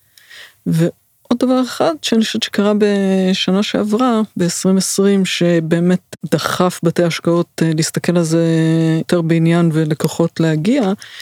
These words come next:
זה המציאות שהמניות שבהן הייתה תשואה דרמטית משמעותית, זה המניות של אנרגיה ירוקה, של אנרגיה מתחדשת. אי אפשר היה לפספס את הטרנד הזה, כאילו הוא היה מאוד מאוד בולט. זה ש-, עשרים עשרים ואחת הייתה קצת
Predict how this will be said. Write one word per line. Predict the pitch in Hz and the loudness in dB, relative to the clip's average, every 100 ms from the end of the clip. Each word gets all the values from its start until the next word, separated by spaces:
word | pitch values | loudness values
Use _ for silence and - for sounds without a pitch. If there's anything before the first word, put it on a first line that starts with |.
| - - - - | -20 -20 -18 -6
זה | 165 175 175 | 0 0 2
המציאות | 180 - - 269 - | 0 0 0 0 0
שהמניות | - 170 165 - 165 170 170 165 170 160 175 220 | 0 0 0 0 0 2 2 2 2 2 2 0
שבהן | - 190 165 160 180 185 | 0 -2 0 2 2 2
הייתה | 175 - 175 | 0 0 -2
תשואה | - - 170 170 175 175 175 - | -2 -2 -2 0 0 0 -2 -4
דרמטית | 147 143 160 165 180 - 170 175 | -2 0 2 4 2 0 -2 0
משמעותית, | 151 170 160 151 147 143 - | -2 0 0 0 -2 -2 -2
זה | 156 | 0
המניות | 156 160 165 170 | 2 2 0 0
של | 185 | 0
אנרגיה | 190 196 196 | 2 2 2
ירוקה, | 196 196 - 277 208 - | 2 0 0 -2 -2 -6
של | 165 | -2
אנרגיה | 165 180 185 | 0 2 2
מתחדשת. | 196 - 208 233 - - _ _ _ - - - - 170 - | 0 0 0 0 -2 -6 _ _ _ -20 -20 -20 -6 -4 2
אי | 208 | 2
אפשר | - 165 | 2 0
היה | 156 | 0
לפספס | - 151 - 143 | -2 -6 -4 -4
את | 131 | -4
הטרנד | - 180 143 | -2 0 0
הזה, | 131 - - | -4 -8 -6
כאילו | 139 135 | -4 0
הוא | 139 | 0
היה | 156 | 0
מאוד | 156 151 156 151 | 2 2 0 0
מאוד | 147 135 | 0 0
בולט. | 131 120 - | -2 -4 -4
זה | 170 | -4
ש-, | - 165 151 - _ _ _ - | -2 -2 -4 -8 _ _ _ -8
עשרים | - 180 | 0 0
עשרים | 170 180 165 | 2 0 0
ואחת | 147 170 | 0 0
הייתה | 165 165 | 0 -2
קצת | 170 - | -4 -4